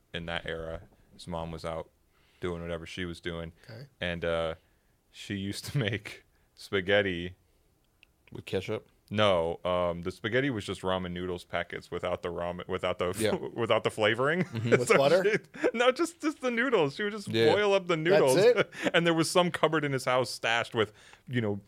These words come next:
Speaker 1: seventy-eight ramen noodles flavored packets from over the years <laughs> that were never used 'cause she was always making noodles.
Speaker 2: Was it, was, did she, like, dub it ramen noodles, or it was like, "Oh, you're having pasta"?
Speaker 1: It was, <laughs> it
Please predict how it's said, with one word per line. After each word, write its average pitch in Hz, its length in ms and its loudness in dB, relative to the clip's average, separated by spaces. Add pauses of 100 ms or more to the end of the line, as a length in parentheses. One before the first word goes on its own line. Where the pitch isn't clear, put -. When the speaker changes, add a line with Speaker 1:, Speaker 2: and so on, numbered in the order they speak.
Speaker 1:
seventy-eight 113 880 2
ramen 101 400 0
noodles 101 340 -2
flavored 104 520 0
packets 98 520 -2
from 110 200 -2
over 107 200 2
the 107 120 -2
years 110 460 2
<laughs> - 20 -2
that 113 420 2
were 110 100 -2
never 110 280 0
used 98 360 -4
'cause 95 100 -6
she 104 100 -8
was 95 100 -4
always 95 300 -2 (480)
making 98 280 -2
noodles. 92 280 -4
Speaker 2:
Was 151 180 4
it, 156 80 6 (420)
was, 139 320 -2
did 123 260 -10
she, 131 220 -4
like, 120 180 0
dub 117 180 -2
it 143 100 4
ramen 127 320 -2
noodles, 151 340 0
or 117 100 4
it 120 40 4
was 113 120 -2
like, 113 140 -4
"Oh, 147 80 0
you're 117 140 0
having 110 180 -6
pasta"? 110 440 -10
Speaker 1:
It 107 60 4
was, 110 180 0
<laughs> - 80 -18
it - 60 -2